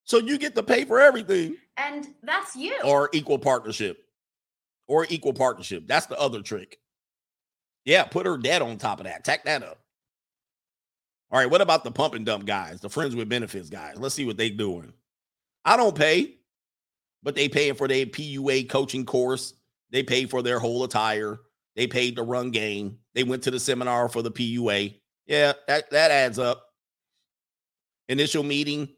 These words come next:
Speaker 1: coffees, drinks, dinners. All right. At the amusement park, that adds up. Dating apps,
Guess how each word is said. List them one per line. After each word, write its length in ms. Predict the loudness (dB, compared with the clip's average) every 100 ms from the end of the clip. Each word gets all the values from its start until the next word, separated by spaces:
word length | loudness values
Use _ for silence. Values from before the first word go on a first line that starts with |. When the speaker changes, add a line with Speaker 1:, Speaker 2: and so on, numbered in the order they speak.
| _
Speaker 1:
coffees, 600 | 4 4 2 -4 -6 -8
drinks, 720 | -6 -2 0 -2 -2 -4 -4 -6 _ 0
dinners. 640 | 2 2 0 -2 -6 -8 _ _ _ _ _ _ _ _ _ _ _ -6
All 80 | 0
right. 240 | 0 0 -6 _ _ _ _ _ -2
At 180 | -2 2
the 140 | 2
amusement 460 | 2 -2 -2 0 4
park, 320 | 6 4 0 _ 2
that 220 | 4 8
adds 260 | 8 6 2
up. 220 | 2 2 _ _ -2
Dating 320 | 0 2 2
apps, 400 | 4 2 0